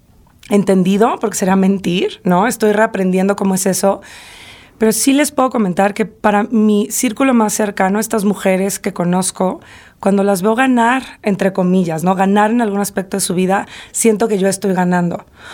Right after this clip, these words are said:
sea, si viajan, siento que yo estoy viajando. Si tienen una relación maravillosa, siento que yo estoy en esa relación. Y para hacer ese cambio, eh, evidentemente, me, me encantaría decirles que un día desperté y mágicamente ya estaba en mí.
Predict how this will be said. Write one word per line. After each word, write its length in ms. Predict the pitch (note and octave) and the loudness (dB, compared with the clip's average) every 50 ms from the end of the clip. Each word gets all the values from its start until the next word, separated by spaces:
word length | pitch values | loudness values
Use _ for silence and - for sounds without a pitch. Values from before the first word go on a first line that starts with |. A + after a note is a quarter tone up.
| - - - - | -20 -18 -6 -2
sea, 120 | - G#3+ | 0 0
si 100 | - A3+ | 2 2
viajan, 400 | G3+ A3 A3 A3 A3 A3+ A#3 A#3+ | 4 4 4 4 2 0 0 0
siento 300 | A3+ - A#3+ A3+ G#3+ A#3 | 0 0 0 0 0 0
que 80 | A3 G3 | 0 2
yo 160 | F3 G#3+ G#3 | 2 2 2
estoy 260 | G#3 G#3 - A3+ G#3 | 0 0 0 0 0
viajando. 580 | G3 F#3+ F#3 - - F#3+ F#3+ F#3 F3 D#3+ - G#3+ | 2 0 0 0 0 0 0 0 -2 -4 -6 -6
Si 140 | - - G#3+ | -6 -6 -2
tienen 420 | - A#3 A#3 A3+ A#3 A#3 A#3 A#3 | 0 2 2 4 4 2 2 0
una 120 | A3+ A3+ A3+ | 0 0 0
relación 760 | A#3 A3+ G#3 F#3 E3+ E3+ - - G#3+ G#3 G#3 G#3 G#3 G#3 G#3 - - - _ _ | 0 0 0 -2 -2 -2 0 2 2 4 4 4 2 -2 -6 -10 -20 -20 _ _
maravillosa, 800 | - G3+ G#3 G3+ G3 F#3+ G3 F#3 G#3+ G#3+ G#3+ - A3+ A3 A3+ A3+ | -2 2 2 2 2 0 0 0 0 0 0 2 2 2 2 0
siento 260 | - - B3+ B3 A3+ | -2 -4 -2 -2 -2
que 120 | A3+ A#3+ F#3+ | -2 -2 0
yo 140 | E3+ G#3+ G#3+ | 2 2 2
estoy 220 | G#3 G#3 - G3+ | 2 0 0 0
en 80 | F#3+ F#3 | 0 0
esa 220 | F3+ - - F3+ | -2 -2 -2 -4
relación. 580 | E3+ E3+ E3 E3+ - - - G3 F#3+ F#3 E3 - - - - - - - - - _ - | -4 -4 -6 -6 -4 -2 0 2 2 2 0 -4 -10 -20 -20 -20 -20 -20 -20 -20 _ -4
Y 120 | C4 B3+ | -2 0
para 200 | F3 A3+ G#3+ A3 | 2 2 2 2
hacer 260 | G#3+ - - B3 A#3+ C4 | 2 0 0 0 0 0
ese 340 | - - B3 - - C#4+ | -2 -2 -2 -2 -4 -4
cambio, 520 | - - A#3 A3+ B3 B3 A#3+ B3 B3 D4 G#4+ B4+ - - - - - - - - - - _ _ | -2 0 0 2 2 0 0 0 -2 -2 -4 -8 -10 -14 -20 -20 -20 -20 -20 -20 -20 -20 _ _
eh, 340 | - - G3+ F#3+ F#3 F3 F3+ - | -2 0 2 4 4 2 2 2
evidentemente, 800 | G#3 G3 G#3 G#3 G#3+ G#3 A3 G#3+ A3 G#3 G#3 F3 G#3 G#3 G#3 G3+ | 2 2 4 2 2 2 0 2 2 2 0 2 2 2 2 2
me, 180 | G#3 G#3 G#3 | 0 0 0
me 140 | D#3 G#3+ G#3+ | 0 0 0
encantaría 360 | G3+ - G3 F3+ F3+ F#3+ G3 | 0 0 -2 0 0 2 2
decirles 400 | G3 G3 F#3+ - G#3+ F#3+ F#3+ F#3+ | 2 0 0 0 -2 -2 -2 -2
que 80 | F#3+ - | 0 0
un 80 | G3+ | 2
día 100 | G3 G3 | 4 4
desperté 600 | F#3+ F#3+ F#3+ - G3 F3 F3+ - G3 F#3 F3+ F3+ | 2 2 0 0 0 -2 0 0 0 2 2 2
y 160 | F3+ F3+ E3 D#3 | 0 0 -2 -2
mágicamente 720 | E3 F3 F#3 F#3 - G#3+ E3+ G3+ F3+ F3+ E3+ E3 - F#3 | 0 0 0 0 -2 -2 -2 0 0 0 -2 -2 -2 -2
ya 80 | F3+ F3 | 0 -2
estaba 300 | E3 - - F#3 F3+ F3 | -2 0 0 0 2 2
en 160 | F3 F3 F3+ | 2 2 2
mí. 260 | F3+ F3+ F3+ A3+ G4 | 2 2 2 0 -2